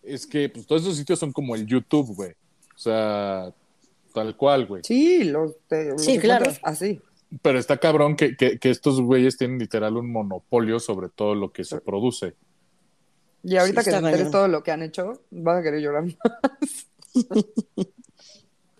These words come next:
Speaker 2: Te digo que si este capítulo no les arruina el porno, no he cumplido mi cometido en la vida. <laughs> Pornhub está entre las diez páginas más visitadas a nivel mundial.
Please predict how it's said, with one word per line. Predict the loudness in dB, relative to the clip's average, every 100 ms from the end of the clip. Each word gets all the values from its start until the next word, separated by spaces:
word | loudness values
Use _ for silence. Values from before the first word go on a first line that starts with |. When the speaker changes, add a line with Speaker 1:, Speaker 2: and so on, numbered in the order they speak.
| -20 -20 -20 _
Speaker 2:
Te | 2
digo | 4 2
que | 2
si | 0
este | -4 -4
capítulo | -4 -4 -4 -2 -2
no | -2
les | -2 0
arruina | 0 -2 -4
el | -2
porno, | -4 -2 -4 -6 -10 -20 -20 -20 _ -16
no | -6 -4
he |
cumplido | -2 -4 0 -2 -2 -6 -10
mi | -14 -8
cometido | -8 -6 -6
en | -4
la | -2
vida. | -4 -2 -4 -4 _ _
<laughs> | -20 -12 -10 -8 -2 -2 0 -2 -2 -4 -4 -6 -8 -8 -10 -12 -16 _ -20 -20 -20 -20 _ _ -20 -12 -10 -10 -14 _ _ _ _ _ _ _ _ _ _ _ _ _
Pornhub | 0 0 0 0 2 2 -4 -18 -16
está | -10 -6 -6 -6
entre | -12 -10 -8
las | -8 -8
diez | -8 -8 -8
páginas | -12 -12 -10 -12 -10
más | -10 -10
visitadas | -12 -4 -4 -4
a | -6
nivel | -8 -8 -10
mundial. | -12 -2 0 0